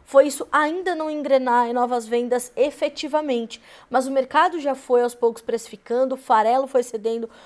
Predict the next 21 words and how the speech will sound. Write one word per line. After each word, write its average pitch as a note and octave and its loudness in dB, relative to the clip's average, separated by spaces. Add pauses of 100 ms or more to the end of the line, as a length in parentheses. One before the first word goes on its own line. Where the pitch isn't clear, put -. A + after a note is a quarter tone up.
(160)
um A3+ -10
pouquinho A#3 -4
mais A3 -8
forte. B3+ 0
Nas C#4+ 0
próximas C4+ -6
semanas, B3+ -4
você C4+ -4
acha B3 -6
que - -16
isso A#3+ -16
pode C4 0 (300)
realmente A#3+ 0
se D4 -8
traduzir B3+ -6
em B3+ -10
novos A#3+ -2
e A3+ -12
mais A#3 -8
fortes C4 -4
negócios G#3+ -4